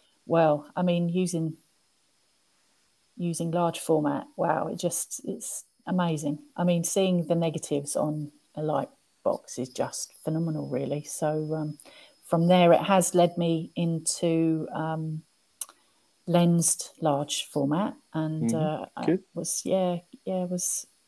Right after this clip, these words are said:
Speaker 1: lucky enough to, um, be given a, um, Intrepid, um, camera that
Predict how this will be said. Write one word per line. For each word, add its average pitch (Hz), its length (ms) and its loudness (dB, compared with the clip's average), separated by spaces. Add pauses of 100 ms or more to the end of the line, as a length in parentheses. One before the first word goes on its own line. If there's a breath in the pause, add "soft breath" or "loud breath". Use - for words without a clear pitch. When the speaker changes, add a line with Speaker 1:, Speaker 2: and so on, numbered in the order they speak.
Speaker 1:
lucky 190 300 -4
enough 170 360 -2
to, 165 340 -2
um, 160 180 -6 (640 soft breath)
be 165 120 0
given 170 340 4
a, 165 320 4
um, 165 240 2
Intrepid, 175 600 0 (1300)
um, 170 460 0 (220)
camera 180 460 -2 (160)
that 185 160 0